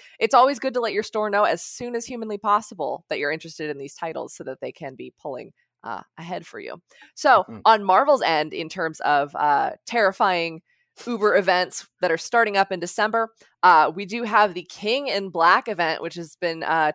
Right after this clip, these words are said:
Speaker 1: teased a lot. This is their follow-up. Um, it doesn't directly correlate, but this is the next event following the Ten of Swords X-Men event. This is going to be an Avengers and Venom-centric event.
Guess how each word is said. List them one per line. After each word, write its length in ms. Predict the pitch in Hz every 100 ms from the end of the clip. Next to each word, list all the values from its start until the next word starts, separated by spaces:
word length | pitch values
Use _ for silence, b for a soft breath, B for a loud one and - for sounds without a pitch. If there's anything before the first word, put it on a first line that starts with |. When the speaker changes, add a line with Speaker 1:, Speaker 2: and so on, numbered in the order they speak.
| -
Speaker 1:
teased 340 | 226 220 214
a 80 | 196
lot. 300 | 196 208 -
This 160 | 247 285
is 80 |
their 160 | 285 190
follow-up. 760 | - - 196 247 269 269 262 _ _ _ -
Um, 440 | 185 175 156 147 _ -
it 100 | 190
doesn't 280 | 202 175 - _ _ -
directly 300 | 190 180 165
correlate, 500 | - 254 208 180 -
but 100 | 170
this 140 | 180
is 80 | 180
the 120 | 185
next 280 | 180 202 -
event 280 | 190 175 -
following 440 | 185 175 165 165
the 120 | 151
Ten 280 | - 190 180
of 100 | 151
Swords 580 | - - 285 277 196 196
X-Men 420 | - - - 180
event. 280 | 151 151 - b b b
This 240 | 202 226
is 140 | 262 214
going 200 | 220 208
to 60 | 185
be 300 | 180 160 -
an 80 | 175
Avengers 600 | 156 147 190 208 196 190 -
and 200 | 147 139
Venom-centric 640 | 180 202 196 175 185 -
event. 340 | 165 156 160